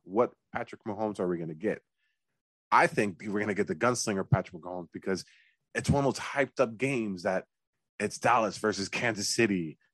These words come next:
you know, two historic franchises, and it's at four twenty-five. It's, you know, the game of the week. So, you know, Patrick Mahomes wants to, you know, uh, put his imprint on the game. And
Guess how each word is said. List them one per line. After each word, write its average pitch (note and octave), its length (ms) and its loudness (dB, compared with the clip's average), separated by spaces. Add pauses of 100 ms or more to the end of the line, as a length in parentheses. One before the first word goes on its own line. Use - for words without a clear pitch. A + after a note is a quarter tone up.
(100)
you F#2+ 80 -4
know, F2+ 100 0
two A2+ 420 4
historic G#2 560 2
franchises, F#2 840 0 (400)
and G2+ 340 0
it's F#2+ 240 -4 (100)
at G2+ 240 -2
four A#2 180 2
twenty-five. A2 720 2
It's, - 240 -12
you G2 100 -6
know, F2+ 200 0
the F2+ 140 -2
game A2+ 260 4
of A2 80 8
the G#2 80 6
week. G2+ 320 4 (300)
So, - 100 -2
you C#3 180 4
know, B2+ 340 6
Patrick - 400 -10
Mahomes G#2+ 340 -4
wants G2 300 -4
to, F2+ 320 -2
you F#2+ 120 -12
know, E2 300 -10 (420)
uh, G1+ 200 -8 (360)
put - 180 6
his G#2 320 2
imprint B2+ 460 2
on G2+ 120 -2
the F#2 100 -8
game. A#2 460 -4 (920)
And G#2+ 460 0